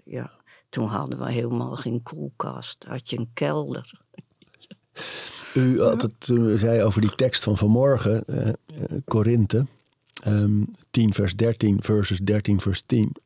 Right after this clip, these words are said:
Speaker 2: Het is iets, denk ik, wat mij, eh, als ik erover nadenk van de rituelen van mijn eigen moeder, is een van die dingen die, eh, die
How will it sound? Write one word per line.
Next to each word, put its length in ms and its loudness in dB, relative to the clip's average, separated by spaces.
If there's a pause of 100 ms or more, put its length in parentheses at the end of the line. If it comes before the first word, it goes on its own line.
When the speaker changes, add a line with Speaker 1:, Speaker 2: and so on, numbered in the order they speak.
(120)
Speaker 2:
Het 160 -2
is 120 2
iets, 340 -2
denk 260 0
ik, 100 -6 (240)
wat 240 0
mij, 520 2
eh, 240 -4
als 220 -4
ik 140 0
erover 300 2
nadenk 520 0
van 160 -4
de 80 0
rituelen 520 0
van 200 -4
mijn 140 0
eigen 300 0
moeder, 340 -2 (680)
is 180 -6
een 200 4
van 120 0
die 100 2
dingen 320 2
die, 320 0
eh, 220 -2
die 100 -6